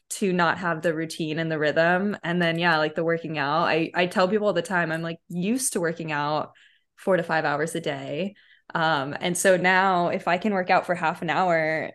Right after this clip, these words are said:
it feels like an accomplishment, but also it's so not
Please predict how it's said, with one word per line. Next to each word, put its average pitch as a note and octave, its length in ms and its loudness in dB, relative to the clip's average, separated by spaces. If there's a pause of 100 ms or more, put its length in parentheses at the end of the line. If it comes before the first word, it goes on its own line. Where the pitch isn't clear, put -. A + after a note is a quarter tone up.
it - 180 -4
feels F3+ 360 2
like F3+ 160 0
an E3+ 60 0
accomplishment, G#3+ 840 -2
but G3+ 420 4
also E3+ 960 0 (220)
it's F#3+ 260 -4
so G3+ 460 4
not E3 560 -2